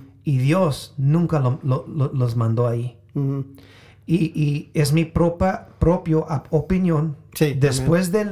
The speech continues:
Speaker 1: leyendo la Biblia,
Speaker 2: Sí.
Speaker 1: si yo miro a Pablo, si yo miro a Moisés, si yo miro a, a Josué, a Samson, a David,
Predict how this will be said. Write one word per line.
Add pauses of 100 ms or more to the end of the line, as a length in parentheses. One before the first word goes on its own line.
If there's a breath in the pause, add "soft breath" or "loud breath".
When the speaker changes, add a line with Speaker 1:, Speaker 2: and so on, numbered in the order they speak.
Speaker 1:
leyendo
la
Biblia,
Speaker 2:
Sí. (380 loud breath)
Speaker 1:
si
yo
miro
a
Pablo,
si
yo
miro
a
Moisés,
si
yo
miro
a,
a
Josué, (320 loud breath)
a
Samson, (180 loud breath)
a
David,